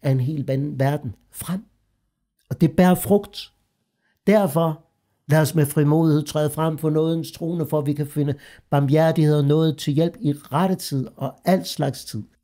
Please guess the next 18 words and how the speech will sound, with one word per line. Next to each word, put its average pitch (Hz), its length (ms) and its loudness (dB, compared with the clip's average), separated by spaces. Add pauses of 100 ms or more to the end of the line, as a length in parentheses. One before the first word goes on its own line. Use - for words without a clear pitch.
(680)
Og 131 80 -2
derfor 175 240 2
slutter 170 360 0
han 143 180 4
også 139 280 0
efter 143 320 2
lidt 123 300 0
personlige 127 680 0
hilsner 139 360 0
og 104 100 0
sådan 117 300 -2
med 117 120 2
at 120 100 0
sige 147 260 0
til 127 240 -2
dem, 113 120 -6 (420)
"Nåden 131 600 2 (300)
være 113 520 0